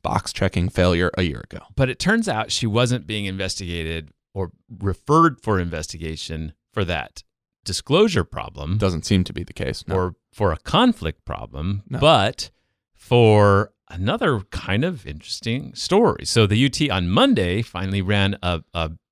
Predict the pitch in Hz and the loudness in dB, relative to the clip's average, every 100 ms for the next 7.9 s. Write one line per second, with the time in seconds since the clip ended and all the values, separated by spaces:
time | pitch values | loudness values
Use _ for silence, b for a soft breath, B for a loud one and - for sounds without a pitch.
0 | - 254 220 139 - 92 85 85 92 - | 0 4 6 4 0 0 0 -2 -6 -2
1 | 92 87 87 101 - _ _ _ _ _ | 2 4 2 -2 -14 _ _ _ _ _
2 | - 98 90 - 151 139 113 101 107 87 | 0 2 6 6 6 6 2 2 -2 -2
3 | 76 71 76 67 - 92 101 92 117 170 | -4 -4 -12 -12 -6 -2 -2 -2 -2 0
4 | 220 - 120 107 - 98 101 82 82 78 | 0 0 2 0 0 -2 -2 -4 -4 -2
5 | 82 90 87 87 - 147 135 139 107 - | -4 -6 -8 -10 -6 -4 0 2 2 0
6 | 95 - 80 78 80 82 80 71 - 101 | -8 -4 -4 -2 -4 -4 -4 -4 -2 0
7 | 95 92 - - - 92 95 98 | 0 -2 -8 -10 0 2 2 0